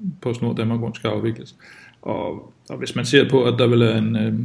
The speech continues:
hundrede, to hundrede cykelrytter med, og så videre, så, øh, så skal der ikke meget til, før man er oppe at ramme den grænse.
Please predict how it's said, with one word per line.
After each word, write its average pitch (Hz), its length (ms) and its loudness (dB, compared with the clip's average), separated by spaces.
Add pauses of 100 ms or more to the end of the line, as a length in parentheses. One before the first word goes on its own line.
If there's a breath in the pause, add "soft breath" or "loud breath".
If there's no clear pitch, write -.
(140)
hundrede, 117 220 2
to 135 100 2
hundrede 120 200 2
cykelrytter 120 480 2
med, 117 300 0
og 120 100 -10
så 123 80 -6
videre, 113 280 -4
så, 117 340 -4
øh, 107 240 -6 (140)
så - 100 -6
skal 120 160 -4
der 117 40 2
ikke 117 120 2
meget 120 220 2
til, 123 140 4
før 123 180 -2
man 117 400 0
er 120 60 -8
oppe 113 180 0
at 110 60 -2
ramme 117 220 -2
den 120 160 -4
grænse. 110 380 -8